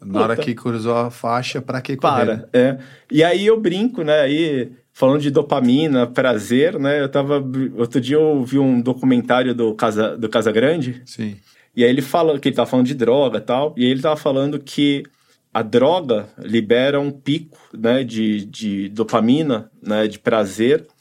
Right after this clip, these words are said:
Speaker 2: e que estudando é um pico muito parecido com o de um jogador quando faz o gol, no momento do gol.
Speaker 1: Sim.
Speaker 2: Então, que é um pico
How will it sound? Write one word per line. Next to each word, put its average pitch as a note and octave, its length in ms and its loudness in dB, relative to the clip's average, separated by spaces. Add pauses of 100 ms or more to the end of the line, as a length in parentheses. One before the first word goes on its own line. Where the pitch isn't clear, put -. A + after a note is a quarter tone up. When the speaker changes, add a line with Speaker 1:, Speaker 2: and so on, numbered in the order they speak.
(220)
Speaker 2:
e A#2+ 100 -2
que C3 420 0
estudando C3 800 -2
é F2 80 -2
um A#2+ 120 2
pico C#3+ 920 -2
muito C#3+ 400 -2
parecido D#3 880 -2 (300)
com C#3+ 680 0
o C#3 220 0
de C3+ 1400 -2 (520)
um C3 140 2
jogador C#3+ 480 2
quando D3 140 -4
faz D3 200 -2
o D3 60 -2
gol, A#2+ 260 2
no B2+ 100 4
momento C3+ 320 2
do D#3+ 100 -2
gol. G#2 260 -2 (340)
Speaker 1:
Sim. - 280 -10
Speaker 2:
Então, A#2+ 260 2
que B2+ 80 -4
é C#3+ 40 4
um C#3+ 100 0 (400)
pico A3 440 -2